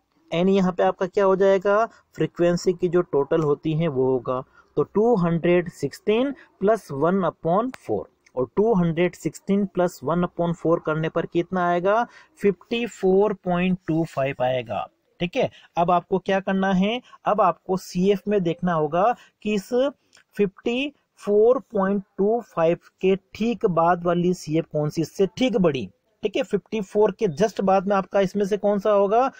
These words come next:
सेवेंटी फ़ाइव, और ये किसकी है? इसके सामने एक्स की वैल्यू कितनी है? नाइन। इसका मतलब आपका क्या हो गया?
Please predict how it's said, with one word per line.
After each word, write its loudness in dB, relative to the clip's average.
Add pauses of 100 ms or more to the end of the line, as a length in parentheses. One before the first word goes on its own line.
(140)
सेवेंटी 2
फ़ाइव, -4 (560)
और 2
ये 2 (260)
किसकी -2
है? 2 (180)
इसके -2
सामने 0
एक्स -6
की -2
वैल्यू 2
कितनी -4
है? 0 (280)
नाइन। -4 (100)
इसका -6
मतलब 0
आपका -2
क्या 0
हो 2
गया? 2